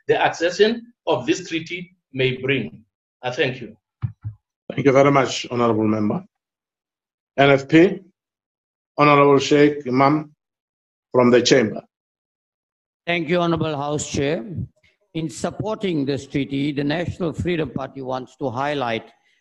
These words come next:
Speaker 3: a few of our concerns, and one of them being that,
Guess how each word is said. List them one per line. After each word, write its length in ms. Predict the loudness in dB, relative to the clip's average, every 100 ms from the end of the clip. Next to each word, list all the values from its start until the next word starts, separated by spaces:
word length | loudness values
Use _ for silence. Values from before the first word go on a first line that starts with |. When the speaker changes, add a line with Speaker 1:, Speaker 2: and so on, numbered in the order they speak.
| -8
Speaker 3:
a 100 | -4
few 260 | 0 0 0
of 180 | -2 -4
our 200 | -4 -4
concerns, 920 | -8 -10 -8 -6 -4 -4 -10 -14 _ _ _ _ _ _ -10
and 240 | -6 -4
one 200 | -2 -2
of 280 | -2 -6 -4
them 300 | -4 -2 -2
being 520 | -2 -2 -2 -4 -10 -18 _ _ _ _ _ _ _ _ _
that, 240 | -4 -4